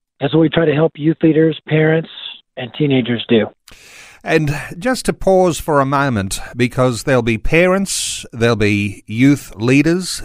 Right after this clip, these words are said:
Speaker 2: people who are associated with their local church listening in right now thinking, "Where do I get a copy of that?" Well,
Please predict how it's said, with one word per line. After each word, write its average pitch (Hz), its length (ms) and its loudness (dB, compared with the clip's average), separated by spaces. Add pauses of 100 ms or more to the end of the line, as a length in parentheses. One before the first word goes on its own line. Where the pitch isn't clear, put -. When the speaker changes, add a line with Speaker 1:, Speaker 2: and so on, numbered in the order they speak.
Speaker 2:
people 127 380 0
who 120 120 2
are 107 200 2
associated 127 720 -2
with 113 160 -4
their 104 160 -2
local 113 320 -2
church - 480 -2
listening 120 420 -2
in 107 160 0
right 110 260 2
now 110 220 0
thinking, 104 400 -4 (400)
"Where 147 160 -2
do 208 100 2
I 131 80 4
get 131 160 -2
a 117 40 -8
copy 131 400 -4
of 95 100 -4
that?" 95 220 -8
Well, 120 320 2